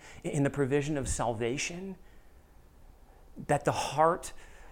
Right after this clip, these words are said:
within you simply cannot contain the goodness of God and the grace of God, and you simply have to tell people what God has done for you, what God has given to you.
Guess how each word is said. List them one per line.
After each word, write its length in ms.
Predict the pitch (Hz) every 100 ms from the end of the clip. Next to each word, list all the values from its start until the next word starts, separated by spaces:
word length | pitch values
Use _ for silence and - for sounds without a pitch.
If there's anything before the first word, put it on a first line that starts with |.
| - - -
within 360 | 139 147 151
you 380 | 151 165 170 170
simply 680 | - - 170 170 - 185 156
cannot 580 | - - 170 135 135 -
contain 880 | 143 143 139 - 143 143 156 165 165
the 80 | 135
goodness 500 | 113 151 170 160 175
of 180 | 143
God 440 | - 151 165 156 - - - -
and 140 | 127
the 60 | 120
grace 500 | 120 113 143 175 -
of 160 | 139
God, 320 | 170 156 165 156 - -
and 120 | 147
you 60 | 147
simply 340 | - 175 180
have 340 | - - 165 -
to 60 |
tell 340 | 135 - 143 170
people 420 | 170 170 175 170 - -
what 200 | 135 120
God 360 | 156 147 160
has 160 | 147 131
done 340 | - 139 151
for 220 | 151 - 147
you, 340 | 120 135 147 - -
what 180 | 151 156
God 300 | 165 170 170
has 140 | 151
given 340 | 127 156 165 156
to 120 | 160
you. 440 | 131 139 160 175